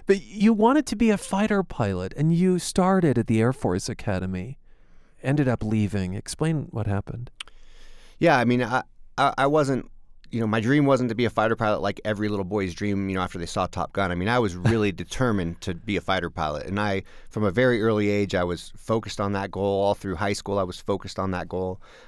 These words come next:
Speaker 2: Um, and I ended up going to the Air Force Academy. And, and while I was there, I lost my pilot qualification. At the time, um, you know, you could just, if you, if you didn't have perfect vision, you could, they would say, "You're not gonna be a pilot, period. There's no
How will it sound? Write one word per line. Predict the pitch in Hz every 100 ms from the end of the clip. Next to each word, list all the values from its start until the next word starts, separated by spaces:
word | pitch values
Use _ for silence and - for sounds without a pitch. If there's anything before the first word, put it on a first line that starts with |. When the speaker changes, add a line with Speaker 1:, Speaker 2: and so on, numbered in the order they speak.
| -
Speaker 2:
Um, | 95
and | 104
I | 107
ended | 110 101
up |
going | - 117 120
to | 98
the |
Air | 85
Force | 92 92 87
Academy. | - 85 82 85
And, | 85 - - - -
and | 101
while | 123
I | 120
was | 104
there, | 92 110
I |
lost | 104 101 -
my | 98 90
pilot | 87 - 101 -
qualification. | 101 87 - - 107 90 85
At | 80
the |
time, | 90 117 120 98 92 98 - - -
um, | 98 92 87 -
you | -
know, | 95
you | 95
could | 95 90
just, | 98 87 - -
if | - -
you, | 92
if | - 98
you |
didn't | 101 101
have | 92
perfect | - 113 -
vision, | 76 220 196 82 87 - -
you | 92 87
could, | 90 -
they | -
would | 92 82
say, | 101
"You're | 98
not | 85 85
gonna | 95
be | 80
a | 82
pilot, | 87 104 87 -
period. | 104 95 71
There's | - 82
no | 90 87 82